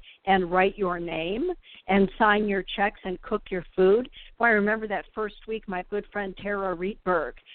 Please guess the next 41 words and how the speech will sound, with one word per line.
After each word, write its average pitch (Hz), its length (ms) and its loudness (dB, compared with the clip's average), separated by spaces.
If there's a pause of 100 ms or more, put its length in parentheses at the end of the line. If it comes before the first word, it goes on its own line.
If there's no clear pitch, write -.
(320)
showed 233 220 4
up 214 160 -6 (100)
every 311 440 -2
night 254 500 -6 (100)
for 190 120 -10 (100)
seven 254 340 -2
nights 240 360 -6
in 220 140 -6
a 208 60 -4
row. 185 460 -2 (760)
When 180 140 -2
I 185 100 6
returned 202 440 0
from 196 160 -4
the 185 60 -2
hospital, 190 440 0
I 220 100 4
couldn't 165 340 -6
cook. 190 240 -8
I 196 80 0
couldn't - 260 -2
write 202 240 2
my 214 200 0
own 214 200 0
name. 226 400 0 (380)
And 214 160 4
every 285 340 0
night, 254 280 0 (100)
Tara 240 320 -2 (120)
showed 220 200 -2
up 214 180 -2
with 214 140 -6
a 202 80 -2
different 202 420 -4
meal 202 420 2
for 202 120 -4
me 196 240 -2
and 185 120 -4
my 180 160 -2 (120)
two 185 140 -4
kids. 220 420 -6